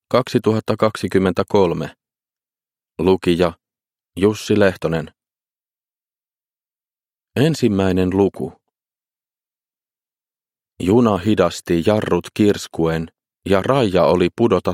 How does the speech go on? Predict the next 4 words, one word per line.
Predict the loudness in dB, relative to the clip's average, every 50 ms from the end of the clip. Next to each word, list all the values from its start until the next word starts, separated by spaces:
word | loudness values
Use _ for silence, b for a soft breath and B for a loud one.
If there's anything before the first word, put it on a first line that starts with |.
| -6 _ _
tikkailta. | -2 -2 -2 _ _ -8 -6 -4 -4 -4 -6 -8 -10 -14 -14 _ _ _ _ _ _ _ _ _ _ _ _ _ _ _ _ _ _ _ _ _ _ _ _ _ _ -8
Hän | -6 -4 -4 -2
tarrautui | 0 0 0 0 0 0 0 0 0 -2 -2 -2 -2 -2 -2 0
vuodevaatteisiin, | 0 2 2 2 0 -2 -4 -4 -2 -2 -2 -2 -2 _ -4 -2 -2 -2 -2 -4 -4 -4 -2 -2 -4 -6